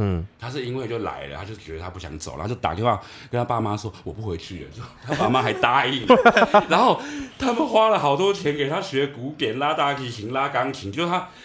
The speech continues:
Speaker 2: 他儿子跟他说：“爸爸，我要玩 hip hop。”他爸妈居然答应，我觉得超扯的。而且我们发M V的时候，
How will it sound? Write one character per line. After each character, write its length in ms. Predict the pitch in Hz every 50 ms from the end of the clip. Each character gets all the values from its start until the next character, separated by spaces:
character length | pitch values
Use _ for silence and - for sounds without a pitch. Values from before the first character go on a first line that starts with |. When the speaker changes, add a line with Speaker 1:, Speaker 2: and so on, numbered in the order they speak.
| - -
Speaker 2:
他 140 | - 185 180 -
儿 100 | 151 147
子 140 | 139 143
跟 80 | 139 156
他 140 | 160 156 151
说 180 | 143 160 165 - - - - - -
：“爸 100 | 139 135
爸， 160 | 135 127 117 - - - _
我 120 | 98 120
要 100 | 143 160
玩 240 | 147 120 107 98 104
hip 180 | 95 101 123 120 - 117
hop。” 260 | 131 117 95 78 - - - - - - - -
他 80 | 185
爸 220 | - - 175 170 151
妈 200 | 139 135 - 143
居 60 | 131 -
然 180 | 139 139 135
答 260 | 151 135 131 139 139
应， 140 | 143 135 127
我 60 | 120
觉 80 | 110 127
得 60 | 139 127
超 160 | 135 139 143
扯 220 | 143 - 120 90 90
的。 100 | 92 98
而 80 | 143
且 160 | 165 180 139
我 60 | 113 110
们 120 | 113 113
发 200 | - - 131 139
M 180 | 113 101 104 110
V 160 | 123 123 120
的 80 | 110
时 80 | 110 127
候， 140 | 117 87